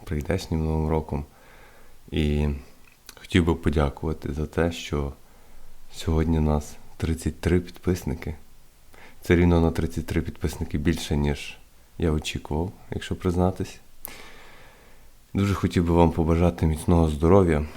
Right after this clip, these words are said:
але натомість я хочу вам побажати приходити і укріплятись в розумінні того, що ваше здоров'я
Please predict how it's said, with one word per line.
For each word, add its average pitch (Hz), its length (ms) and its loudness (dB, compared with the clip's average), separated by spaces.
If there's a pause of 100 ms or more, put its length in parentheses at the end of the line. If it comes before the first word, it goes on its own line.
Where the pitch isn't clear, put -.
(920)
але 78 200 4
натомість 80 480 6
я 78 60 -4
хочу 78 300 0
вам 76 120 2
побажати 76 880 0 (420)
приходити 85 840 0
і 98 140 2
укріплятись 82 920 -2
в 82 180 -4
розумінні 82 560 4
того, 80 480 2 (260)
що - 280 -2
ваше 85 300 4
здоров'я 80 640 2